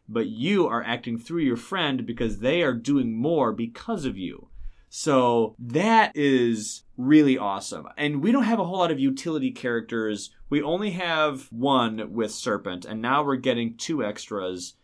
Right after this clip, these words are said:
one in the form of Shifting Memory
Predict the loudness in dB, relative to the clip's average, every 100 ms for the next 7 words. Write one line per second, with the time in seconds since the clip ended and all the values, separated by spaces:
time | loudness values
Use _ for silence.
0 | _ _ _ -8 -2 2 2 0 -4 -6
1 | -8 -6 -8 -8 -4 -2 -4 -6 -4 -4
2 | -4 -8 -14 -6 -6 -6 -8 -6 -4 -2
3 | -2 -4